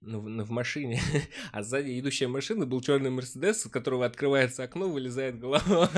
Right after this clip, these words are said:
<laughs> твоего бати, он просто че-то ему там орет, там, ну, типа, ты там такой сякой.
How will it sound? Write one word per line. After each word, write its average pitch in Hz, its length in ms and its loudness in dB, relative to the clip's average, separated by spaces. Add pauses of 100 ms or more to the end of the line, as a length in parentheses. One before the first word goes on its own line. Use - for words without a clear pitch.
(140)
<laughs> 185 540 4
твоего 165 380 8
бати, 180 360 6
он 160 180 2
просто 175 320 0
че-то 156 240 -6
ему 156 240 -2
там 156 240 0
орет, 180 420 -2
там, 147 280 -4 (320)
ну, 156 160 0
типа, 135 460 -4 (140)
ты 135 380 -6
там 120 200 -4
такой 127 360 -2
сякой. 123 420 -2